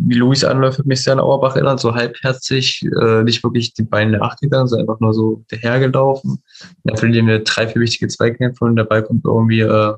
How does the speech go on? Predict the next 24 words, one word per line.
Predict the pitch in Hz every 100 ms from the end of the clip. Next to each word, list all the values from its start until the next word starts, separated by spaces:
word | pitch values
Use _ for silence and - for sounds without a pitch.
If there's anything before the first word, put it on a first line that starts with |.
| -
zum | 110 107
Stürmer, | - 117 113
der | 110
den | 107 107 107 _ _ _ _
eigentlich | - 107 113 117
recht | 113
gut | 143 143
sogar | 120 107
aufs | 107
Tor | - 110
bringt, | 113 117
aber | 117
Benny | 110 110 110
Bella, | 110 110 - 107 110
äh, | 110 _ - - - -
anscheinend | 117 - 113 113
einen | 113
Tick | 117 -
besser | 113 117 117
nochmal | 110 113
als | 110 -
der |
Stürmer | 113 120 117
gewesen. | 117 120 127 131